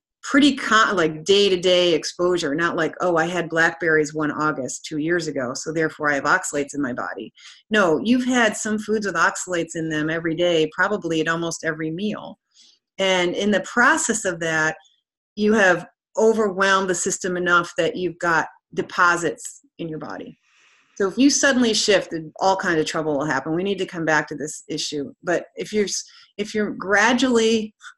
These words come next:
migrating away from a high oxalate diet, you wanna start reducing quantities and then substituting, instead of spinach, you can have watercress and arugula, and all the lettuces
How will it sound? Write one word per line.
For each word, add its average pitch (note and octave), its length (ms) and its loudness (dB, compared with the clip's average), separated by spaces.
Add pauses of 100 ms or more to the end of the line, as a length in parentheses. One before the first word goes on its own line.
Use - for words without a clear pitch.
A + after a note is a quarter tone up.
(100)
migrating G3 720 2
away F3 260 0
from F#3 160 -8
a F3 60 -2
high E3+ 260 0
oxalate E3 240 -4
diet, E3 240 0
you E3+ 80 -4
wanna E3 140 -2
start D#3+ 240 -4
reducing F#3 400 -6
quantities E3 600 -4
and D#3 140 -6
then D#3 140 -4
substituting, D#3+ 920 -4 (380)
instead E3+ 240 -2
of E3+ 80 -2
spinach, - 580 0
you E3 80 -8
can E3 140 -8
have D3+ 160 -6
watercress D#3+ 920 -2
and C#3+ 120 -4
arugula, D#3 680 -4 (440)
and D3+ 180 -4
all F#3+ 240 2
the G3 80 -2
lettuces D#3 720 -2